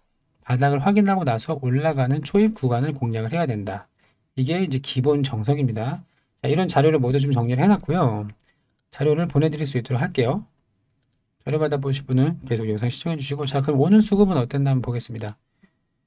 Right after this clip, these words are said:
짠. 자, 어제는 제가 말씀드렸죠. 이날 장중에 백칠만 주까지, 이거 지금 작아서 안 보이실 텐데, 어, 유월 사 일에 장중에 마이너스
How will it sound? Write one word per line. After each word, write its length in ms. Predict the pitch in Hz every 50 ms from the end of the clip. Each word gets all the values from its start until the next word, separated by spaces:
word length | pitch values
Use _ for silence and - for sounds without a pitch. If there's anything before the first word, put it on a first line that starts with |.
| _ _ _ _ _ _ _ _ _ _ _ _ _ _ _
짠. 400 | - - 151 147 151 151 151 151 - _ _ _ _ _ _ _
자, 280 | - 127 120 120 120 -
어제는 500 | - 147 165 170 214 190 147 143 160 190
제가 140 | - 135 127
말씀드렸죠. 640 | 117 113 110 127 113 110 110 110 - - 143 143 -
이날 420 | 135 139 160 156 131 127 151 185 208 214 - - _ _ _ _ _ _ _ _ _ -
장중에 640 | - 147 160 156 147 156 180 190 147 113 104 113 - _ _ _ _ _ _ _ -
백칠만 760 | - 135 139 139 - - - 190 208 233 233 240 240 226 214
주까지, 640 | 185 165 151 - - 147 135 123 120 123 127 113 110
이거 140 | 113 117 113
지금 260 | 117 - 156 147 143
작아서 320 | 135 131 127 127 127 120
안 80 | 110 113
보이실 200 | 117 123 131 -
텐데, 480 | - 113 117 127 139 120 107 107 110 - _ _ _ _ _ _ _ _ _ _ _ _ _ _ _
어, 60 | - 123
유월 280 | 123 139 170 190 180
사 200 | - - - 127
일에 420 | 120 117 127 131 117 107 107 104 - _ _ _ _ _ _ _ _ _ _
장중에 440 | - 120 120 117 131 147 170 190 185
마이너스 520 | 143 123 113 117 117 117 113 - - 156